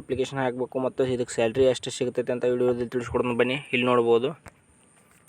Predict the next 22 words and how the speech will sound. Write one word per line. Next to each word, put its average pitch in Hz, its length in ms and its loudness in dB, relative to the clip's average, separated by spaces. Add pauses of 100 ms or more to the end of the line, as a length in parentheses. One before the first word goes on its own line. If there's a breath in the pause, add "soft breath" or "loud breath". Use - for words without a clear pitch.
(680 loud breath)
ಇದಕ್ಕೆ 127 300 0
ಸ್ಯಾಲರಿ 120 400 2
ಮೂವತ್ತೇಳು 131 480 4
ಸಾವಿರದ 127 240 2
ಒಂಬತ್ತು 123 300 0
ನೂರರಿಂದ 131 320 2 (120)
ಎಪ್ಪತ್ತು - 320 -4
ಸಾವಿರದ 127 240 0 (100)
ಎಂಟುನೂರ 123 300 -2
ಐವತ್ತರವರೆಗೂ 123 460 2
ನಿಮ್ಗೆ 123 160 -6
ಸ್ಯಾಲರಿ 113 260 -4
ಸಿಗ್ತೈತೆ 120 360 -6
ಅಂತ 117 140 -8
ಹೇಳಿ 117 140 -6
ಕೊಟ್ಟಿದ್ದಾರೆ. 117 400 0 (460 loud breath)
ಮತ್ತು 120 180 -4
ಇದಕ್ಕೆ 127 240 0
ಯಾರ್ಯಾರೆಲ್ಲ 120 340 2
ಅಪ್ಲಿಕೇಶನ್ 120 400 -2
ಹಾಕಬೇಕು 117 380 2
ಅಂತ 117 80 0